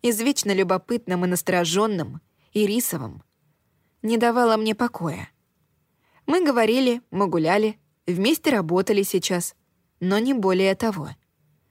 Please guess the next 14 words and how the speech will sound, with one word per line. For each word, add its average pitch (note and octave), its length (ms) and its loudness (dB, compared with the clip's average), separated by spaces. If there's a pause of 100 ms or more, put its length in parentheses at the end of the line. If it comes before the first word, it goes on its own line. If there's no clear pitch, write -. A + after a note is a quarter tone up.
(220)
Снова C4+ 420 0
просто F#3+ 400 0
ведьма F#3+ 420 -2 (240)
и B3 100 2
просто B3 400 0
смертный, A3+ 720 -4 (300)
которым F#3 500 0
Джулиан F#3 520 2
доходчиво F#3 640 0
напомнил, G#3 600 0
кто - 260 -2
из G3 220 0
них F3+ 240 -2
кто A#3+ 280 -2